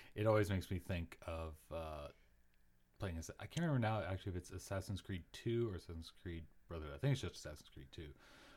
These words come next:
When Ezio meets his uncle and his uncle's coming down the road to him and says, "Ezio, don't you recognize me? It's-a me,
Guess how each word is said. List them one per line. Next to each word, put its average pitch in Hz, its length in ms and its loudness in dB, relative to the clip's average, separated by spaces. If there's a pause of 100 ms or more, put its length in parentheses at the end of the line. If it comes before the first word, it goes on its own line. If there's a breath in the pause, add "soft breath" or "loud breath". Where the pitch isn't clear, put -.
(120)
When 92 180 2
Ezio 90 400 0
meets 82 200 -4
his - 100 -10
uncle 78 480 -4
and 76 80 -6
his 80 100 -6
uncle's 80 300 -6
coming 80 200 -4
down 82 180 -4
the 80 80 -4
road 80 200 -4
to - 80 -8
him 76 60 -6
and 80 80 -6
says, 90 240 -12
"Ezio, 101 460 -2 (120)
don't 104 220 -2
you 95 80 0
recognize 180 560 4
me? 247 240 10 (380 loud breath)
It's-a 262 400 10
me, 226 480 12